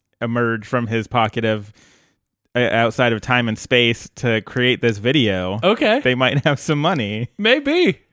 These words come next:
Speaker 1: It's
Speaker 2: That's a good point.
Speaker 1: <laughs> I was trying way harder on that joke, but I
Speaker 2: You
Speaker 1: wasn't,
Speaker 2: were.
Speaker 1: I wasn't going back.
Speaker 2: Yeah,
Speaker 1: There's no
Speaker 2: I thi-,
Speaker 1: going
Speaker 2: th-,
Speaker 1: back.
Speaker 2: there was a point where you're like, "I could abandon this."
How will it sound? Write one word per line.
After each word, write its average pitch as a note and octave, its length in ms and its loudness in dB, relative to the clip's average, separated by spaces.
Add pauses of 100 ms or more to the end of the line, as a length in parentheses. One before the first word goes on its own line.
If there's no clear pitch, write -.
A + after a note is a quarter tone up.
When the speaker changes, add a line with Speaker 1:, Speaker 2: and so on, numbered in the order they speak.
(460)
Speaker 1:
It's D3+ 140 2
Speaker 2:
That's G#3+ 160 -2
a - 40 -10
good A3 180 0
point. D#4+ 380 0 (840)
Speaker 1:
<laughs> - 2000 -6
I - 100 2
was F#3 140 0
trying D#3+ 340 2
way C#3 200 4
harder C3+ 360 4
on C3+ 140 4
that B2 160 0
joke, B2+ 340 2 (580)
but C3 120 2
I C3 60 4
Speaker 2:
You C#3 60 4
Speaker 1:
wasn't, E3 320 4
Speaker 2:
were. E4 80 2
Speaker 1:
I D3 80 4
wasn't D#3 380 2
going C#3+ 280 2
back. B2+ 580 0 (100)
Speaker 2:
Yeah, A3 180 2
Speaker 1:
There's G#3+ 120 4
no C#3+ 140 6
Speaker 2:
I - 20 2
thi-, - 60 4
Speaker 1:
going A#2 300 2
Speaker 2:
th-, G3+ 100 4
Speaker 1:
back. G2 160 0
Speaker 2:
there G3 120 4
was F#3+ 160 2
a G3+ 60 0
point G3+ 280 0
where E3+ 140 4
you're E3 120 4
like, D#3 260 2
"I A3+ 120 2
could A3+ 160 0
abandon F3+ 420 2
this." C3 300 -2